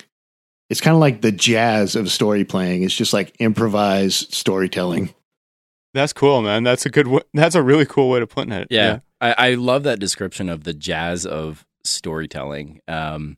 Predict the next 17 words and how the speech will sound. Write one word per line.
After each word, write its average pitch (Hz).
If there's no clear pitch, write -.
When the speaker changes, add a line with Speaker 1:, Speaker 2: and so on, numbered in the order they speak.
Speaker 3:
but 117
I 113
want 139
to 101
bring 95
us 90
back 82
a 92
little 101
bit, 80
uh, 78
for -
the 82
benefit 95
of 85
our 76
listeners. 71